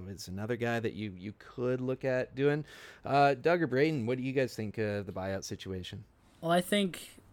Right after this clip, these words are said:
Speaker 2: you know, I think supporting Sean here, I think the Canucks are gonna do whatever they can to try to trade some of, some assets. I just, I'm not really sure what there is out there who's gonna be interested in players that we're gonna wanna trade away,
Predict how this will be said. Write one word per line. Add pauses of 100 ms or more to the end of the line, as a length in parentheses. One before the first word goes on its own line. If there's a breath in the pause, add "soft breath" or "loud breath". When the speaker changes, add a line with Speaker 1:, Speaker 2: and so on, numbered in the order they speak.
(120)
Speaker 2:
you
know,
I
think
supporting
Sean
here, (240)
I
think
the
Canucks
are
gonna
do
whatever
they
can
to
try
to
trade (200)
some
of, (100)
some
assets.
I
just, (1200 loud breath)
I'm
not
really
sure (1040)
what
there
is
out
there
who's
gonna
be
interested
in
players
that
we're
gonna
wanna
trade
away,